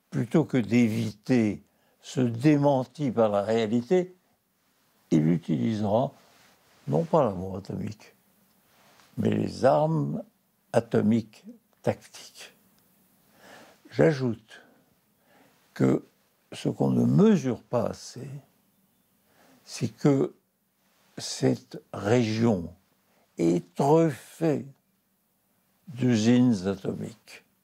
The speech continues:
et qu'il suffirait qu'un missile s'égare,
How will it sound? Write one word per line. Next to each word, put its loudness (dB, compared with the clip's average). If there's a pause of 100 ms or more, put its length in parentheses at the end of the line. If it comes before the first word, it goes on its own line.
(1000)
et -2
qu'il 0
suffirait -2 (760)
qu'un 0
missile 0 (1040)
s'égare, -2